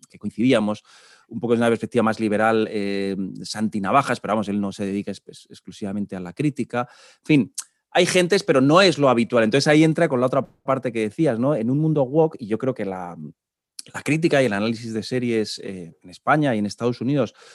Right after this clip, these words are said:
parte bastante de esos presupuestos, que, ojo, me parecen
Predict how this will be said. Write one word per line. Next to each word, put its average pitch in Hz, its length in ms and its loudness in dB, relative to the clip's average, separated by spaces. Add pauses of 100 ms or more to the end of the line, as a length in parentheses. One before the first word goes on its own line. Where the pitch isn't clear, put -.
(460)
parte 123 340 2
bastante 117 500 2
de 104 80 2
esos 110 260 -2
presupuestos, 160 760 -2
que, - 120 -6
ojo, 123 180 0
me 90 60 -2
parecen 107 460 0